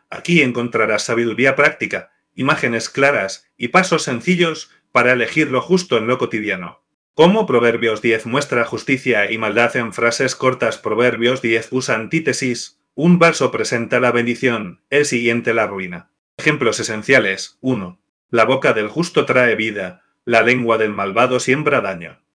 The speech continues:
Dos. El esfuerzo honesto conduce a abundancia, la avaricia empobrece. Tres. La sabiduría calma el orgullo, la necedad aviva problemas. Cuatro.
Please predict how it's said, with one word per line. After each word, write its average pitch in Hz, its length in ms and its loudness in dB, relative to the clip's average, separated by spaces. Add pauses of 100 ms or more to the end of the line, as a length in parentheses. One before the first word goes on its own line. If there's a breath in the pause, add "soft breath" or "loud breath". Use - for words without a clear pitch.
(120)
Dos. 156 480 0 (260)
El 110 180 -2
esfuerzo 123 440 0
honesto 135 380 -2
conduce 127 420 0
a 117 40 4
abundancia, 113 680 -4
la 120 160 2
avaricia 127 500 2
empobrece. 104 640 -4 (320)
Tres. - 560 -2 (260)
La 117 140 0
sabiduría 120 640 0
calma 131 380 2
el 104 140 -2
orgullo, 156 640 0
la 120 180 2
necedad 123 420 2
aviva 123 320 2
problemas. 95 720 -6 (260)
Cuatro. - 400 0